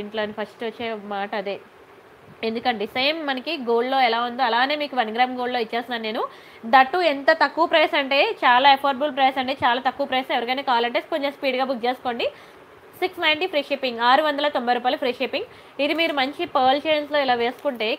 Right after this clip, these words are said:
cap మాలలో ఇలా వేసుకుంటే కదా, నిజంగా అందరి కళ్ళు మీ మీదే ఉండాల్సిందేనండి. అందరి కళ్ళు మీ మీద ఉంటుంది, దిష్టి తగలాల్సిందే, అంత beautiful ఉంటుంది. ఇలా మీరు వేసుకోవచ్చు అనమాట. ఇలాంటి pearl చైన్‌కి ఇలాగా మీరు వేసుకోవచ్చు ఈ పెండెంట్స్.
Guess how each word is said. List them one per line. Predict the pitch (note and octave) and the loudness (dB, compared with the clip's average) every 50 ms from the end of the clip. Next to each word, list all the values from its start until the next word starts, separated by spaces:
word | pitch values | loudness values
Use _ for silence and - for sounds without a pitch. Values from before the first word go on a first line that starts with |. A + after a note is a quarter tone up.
| - | -2
cap | C#4+ A3+ A3+ A3+ A#3 | 0 0 0 -2 -4
మాలలో | A#3+ A#3 A3 G#3 G3+ G#3 B3 D4+ | -4 -4 -2 -2 0 0 0 0
ఇలా | C#4 A3+ G#3+ G#3+ | -2 -2 -2 -4
వేసుకుంటే | G3 - - B3 A#3 G#3+ A3 G#3+ C4 D4+ - | -6 -8 -10 -12 -8 -6 -6 -6 -6 -6 -6
కదా, | G#3+ G3+ A#3 A#3+ A3 | -8 -8 -6 -6 -6
నిజంగా | G3+ G#3 G#3+ A3+ B3+ C4+ C4 G#3 | -6 -6 -6 -6 -4 -4 -4 -4
అందరి | G3+ G#3 G#3 A3+ A#3 - | -6 -8 -10 -8 -6 -6
కళ్ళు | A3+ A3+ A#3 A#3+ A3+ | -6 -6 -6 -6 -8
మీ | G#3 G#3 | -8 -6
మీదే | G#3+ G#3+ A3+ A3 G#3 | -6 -6 -6 -6 -4
ఉండాల్సిందేనండి. | G3 G3 G#3 G#3+ - G#3 G3 F#3+ F#3 F3+ E3+ F3 - - - - - - - - | -4 -4 -6 -6 -8 -12 -12 -12 -12 -12 -14 -16 -18 -20 -20 -20 -20 -12 -8 -8
అందరి | G#3 A3+ B3 C#4 C#4+ | -6 -2 -2 -2 0
కళ్ళు | - D4 C4+ C4+ D4+ | 0 0 0 -2 -2
మీ | C#4 B3+ | -6 -6
మీద | A#3 A#3 A#3+ B3 | -6 -4 -4 -4
ఉంటుంది, | B3 A#3 A3 A3+ A3 B3+ D4 | -4 -4 -6 -6 -6 -6 -6
దిష్టి | A#3 G#3+ B3 - - - | -8 -8 -10 -10 -12 -8
తగలాల్సిందే, | - B3 G#3+ G#3 G#3+ A3 A3+ A3+ - A3 G3+ F#3+ - - F#3+ | -6 -6 -4 -2 0 -2 -2 -2 -6 -8 -8 -8 -8 -8 -10
అంత | G3+ G3+ G#3 - | -12 -8 -8 -8
beautiful | A3 G3+ G3 G#3+ G#3 G#3+ - A#3 | -6 -4 -4 -4 -6 -4 -6 -10
ఉంటుంది. | G#3 G3+ G#3+ G3+ G#3+ B3+ C4+ A3+ | -8 -8 -8 -8 -8 -6 -4 -2
ఇలా | G#3+ G#3+ | -2 -2
మీరు | G#3+ G#3 G#3 C4 | -2 -4 -6 -6
వేసుకోవచ్చు | B3+ A3 G3+ - - A3+ G#3 G3+ - G#3+ | -6 -6 -6 -6 -6 -6 -6 -6 -6 -8
అనమాట. | G3 F#3+ F#3 F#3+ | -10 -10 -10 -8
ఇలాంటి | F#3+ F#3 F#3 F#3+ F#3+ F#3+ | -6 -6 -6 -6 -8 -10
pearl | G3 - G3+ F#3+ F#3+ G3+ - G#3 | -10 -8 -8 -6 -6 -8 -10 -12
చైన్‌కి | G3 F#3+ G3+ - F4 C5 - - - - - - - - - - - - - - - - - A3+ | -14 -14 -10 -10 -10 -10 -10 -12 -20 -20 -20 -20 -20 -20 -20 -20 -20 -20 -20 -20 -20 -12 -8 -6
ఇలాగా | A3 G#3 G#3 A3+ C#4 D4 | -4 -4 -4 -4 -4 -6
మీరు | C4 G#3+ G3+ | -8 -8 -6
వేసుకోవచ్చు | G3 F#3+ G3 - - - G#3 G3 F#3+ - - - F#3+ | -6 -6 -6 -8 -8 -6 -4 -4 -4 -6 -10 -10 -8
ఈ | |
పెండెంట్స్. | G3 G3 G3 F3+ F3+ F#3 F#3+ F#3 - | -6 -6 -6 -6 -6 -8 -10 -10 -12